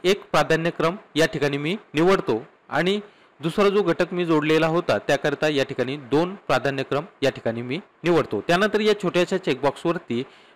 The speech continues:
तुम्हाला अशा प्रकारे टिक करायचं आहे आणि त्यानंतर या ठिकाणी अर्ज सादर करा या पर्यायावरती क्लिक करायचे आहे. त्यानंतर तुमच्यासमोर अशा प्रकारे यशस्वी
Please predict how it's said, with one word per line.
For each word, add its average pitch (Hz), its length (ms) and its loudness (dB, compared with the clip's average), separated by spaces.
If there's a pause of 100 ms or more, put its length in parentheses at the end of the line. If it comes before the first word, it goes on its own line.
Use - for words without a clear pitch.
(100)
तुम्हाला 170 280 2
अशा 147 220 -2
प्रकारे 151 380 0 (220)
टिक 170 100 -4 (100)
करायचं 139 380 2
आहे 147 280 0 (340)
आणि 160 200 2
त्यानंतर 175 440 2
या 143 120 4
ठिकाणी 190 340 -2
अर्ज 160 260 2
सादर 190 320 2
करा 131 260 4
या 131 180 0
पर्यायावरती 131 680 2 (400)
क्लिक 156 220 0
करायचे 123 420 0 (200)
आहे. 131 360 0 (540)
त्यानंतर 208 420 4
तुमच्यासमोर 185 600 2
अशा 147 220 2
प्रकारे 165 480 2 (440)
यशस्वी 175 540 2